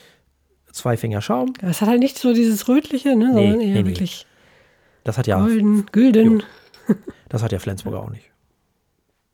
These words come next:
Speaker 2: Ist ja halt auch ein Pilz. Also, das ist schon die Definition von deutsches Bier. Schön stabiler Schaum.
Speaker 1: Ja, auf jeden Fall. Das fällt mir auch gerade auf.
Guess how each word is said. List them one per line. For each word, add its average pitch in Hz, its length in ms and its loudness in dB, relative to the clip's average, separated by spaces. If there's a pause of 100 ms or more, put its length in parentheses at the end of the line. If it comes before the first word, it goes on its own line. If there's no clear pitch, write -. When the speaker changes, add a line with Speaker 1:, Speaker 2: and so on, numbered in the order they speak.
(120)
Speaker 2:
Ist - 160 -18
ja 165 160 -6
halt 180 140 -6
auch 180 140 -10
ein 147 120 -6
Pilz. 233 360 -8 (600)
Also, 180 320 2 (760)
das 185 140 -14
ist 214 160 -14
schon 165 240 -8 (920)
die 202 100 -4
Definition 185 680 0
von 165 320 -2 (240)
deutsches - 340 -6
Bier. 160 200 -6 (2000)
Schön 214 220 0
stabiler 175 400 -2
Schaum. 180 160 -2
Speaker 1:
Ja, 185 220 2
auf 160 100 0
jeden 156 160 2
Fall. 147 260 -6 (600)
Das - 180 -8
fällt 160 140 -4
mir 220 120 -4
auch - 80 -12
gerade 92 160 -10
auf. 95 200 -12